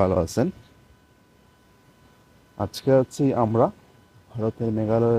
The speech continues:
রাজ্যের রাজধানী শিলংয়ে। আমরা আসছি তিন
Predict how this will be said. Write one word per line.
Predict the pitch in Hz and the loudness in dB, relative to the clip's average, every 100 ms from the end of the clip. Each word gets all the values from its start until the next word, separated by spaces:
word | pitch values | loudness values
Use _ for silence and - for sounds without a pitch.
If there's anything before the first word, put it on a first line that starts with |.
| 110 | 0
রাজ্যের | 107 92 120 143 - - - _ _ _ _ _ _ _ _ _ _ _ _ | -4 -2 -4 -4 -10 -20 -20 _ _ _ _ _ _ _ _ _ _ _ _
রাজধানী | 104 101 98 117 120 123 | -4 -4 -2 -2 -2 -4
শিলংয়ে। | 117 98 95 131 - - - - _ _ _ _ _ _ _ _ _ _ _ _ _ _ _ _ _ _ _ _ _ _ _ 98 | -4 -2 -2 -4 -8 -16 -20 -20 _ _ _ _ _ _ _ _ _ _ _ _ _ _ _ _ _ _ _ _ _ _ _ -10
আমরা | 95 101 101 | -4 0 0
আসছি | 95 - - - - 113 117 - - - - - - - - - - - - - - - - - - - - - - - - - - - - - | -2 -10 -20 -12 -6 -4 -4 -10 -18 -18 -18 -18 -18 -16 -18 -18 -18 -18 -18 -18 -18 -18 -18 -18 -18 -18 -18 -18 -18 -18 -18 -18 -18 -18 -18 -10
তিন | - | -4